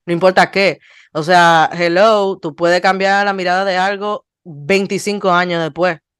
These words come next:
Y es como, e-, eso con, con tu historia me acaba como de, de dar esta paz, que uno siempre puede cambiar la mirada de algo.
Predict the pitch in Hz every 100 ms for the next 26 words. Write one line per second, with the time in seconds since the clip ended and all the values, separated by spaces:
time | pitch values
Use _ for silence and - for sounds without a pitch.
0 | _ _ _ _ _ - 170 170 202 202
1 | 202 190 185 175 - - 175 - 175 208
2 | 202 - _ _ _ _ _ 175 175 170
3 | 160 175 165 165 - 196 190 170 165 165
4 | 160 180 196 190 185 180 165 156 151 _
5 | _ _ _ _ _ _ - 175 185 202
6 | 240 247 - 226 269 - - 208 226 226
7 | 233 226 226 226 226 220 220 220 226 220
8 | 202 254 294 202 160